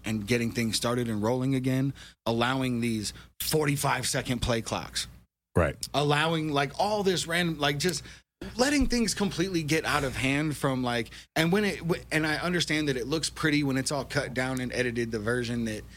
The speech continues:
Speaker 1: you know, the,
Speaker 2: Yeah,
Speaker 1: the,
Speaker 2: but we,
Speaker 1: it
Speaker 2: us
Speaker 1: looks
Speaker 2: football
Speaker 1: different on
Speaker 2: players
Speaker 1: T V,
Speaker 2: don't
Speaker 1: but
Speaker 2: watch that version.
Speaker 1: Right, but, like, be, I'm telling you, like, on, from being on the field and, uh, and from watching the game, it affected the game and the pace of the game. It, I don't think it affected the outcome of it,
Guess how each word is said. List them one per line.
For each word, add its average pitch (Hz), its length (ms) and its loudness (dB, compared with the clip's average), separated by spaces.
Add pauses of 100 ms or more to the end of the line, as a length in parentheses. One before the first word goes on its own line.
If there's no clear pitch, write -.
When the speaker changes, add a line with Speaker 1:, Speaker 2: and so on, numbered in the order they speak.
(400)
Speaker 1:
you 135 80 6
know, 127 200 2
the, 120 300 -2 (120)
Speaker 2:
Yeah, - 80 8
Speaker 1:
the, 95 100 6
Speaker 2:
but - 180 0
we, 98 180 -6
Speaker 1:
it 147 120 -4
Speaker 2:
us 170 60 4
Speaker 1:
looks - 160 8
Speaker 2:
football - 140 6
Speaker 1:
different 113 180 6
on - 60 0
Speaker 2:
players 98 160 6
Speaker 1:
T 90 60 4
V, 82 60 2
Speaker 2:
don't 87 120 4
Speaker 1:
but 85 60 6
Speaker 2:
watch 80 120 2
that 76 140 4
version. 76 320 2
Speaker 1:
Right, 165 340 2 (120)
but, 170 220 2 (140)
like, 160 240 0
be, 190 160 4
I'm 170 180 2
telling 180 220 0
you, 175 60 -2
like, 147 220 0
on, 185 200 2
from 175 300 0
being 175 300 4
on 170 200 2
the 147 60 0
field 180 420 2
and, 139 160 0
uh, 127 120 -2
and 143 340 0
from 139 260 0
watching 156 400 0
the 147 60 0
game, 147 440 0 (340)
it 165 200 2
affected 156 640 0
the 190 80 2
game 202 440 0
and 135 160 2
the - 60 -2
pace - 320 0
of 170 100 -4
the 180 60 2
game. 185 300 0
It, 113 220 -4
I 139 100 2
don't 151 140 0
think 156 140 0
it 127 60 2
affected 120 360 -2
the 113 120 -6 (100)
outcome 175 440 0
of 185 120 0
it, 214 240 2